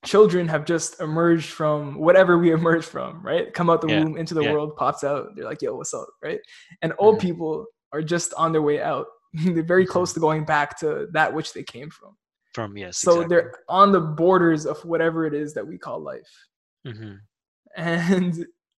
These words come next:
Speaker 1: <laughs> that kinda, to me, th-, I, what you just told me remi-, reminded me a lot of that.
Speaker 2: Yeah,
Speaker 1: Where
Speaker 2: which is, which is crazy. I think that was, like,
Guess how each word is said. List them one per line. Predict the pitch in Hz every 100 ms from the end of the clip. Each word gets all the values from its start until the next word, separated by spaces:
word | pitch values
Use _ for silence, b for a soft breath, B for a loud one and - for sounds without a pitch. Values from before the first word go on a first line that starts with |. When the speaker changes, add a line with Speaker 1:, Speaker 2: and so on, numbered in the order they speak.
| _
Speaker 1:
<laughs> | _ _ _ _
that | 165 156 175
kinda, | 196 202 165
to | 170
me, | 185 185
th-, | 160 -
I, | 117 170
what | 170
you | 185
just | 160 -
told | 165
me | 156
remi-, | 143 -
reminded | 165 147 160
me | 160
a | -
lot | - 95 78
of | -
that. | - - _ _ _ _ _ _ _ - 76
Speaker 2:
Yeah, | 107 90
Speaker 1:
Where | 64
Speaker 2:
which | 127 123
is, | 117 -
which | - 117
is | 113
crazy. | - 123 104 101
I | 101
think | 120 -
that | 107
was, | 101 101
like, | 95 -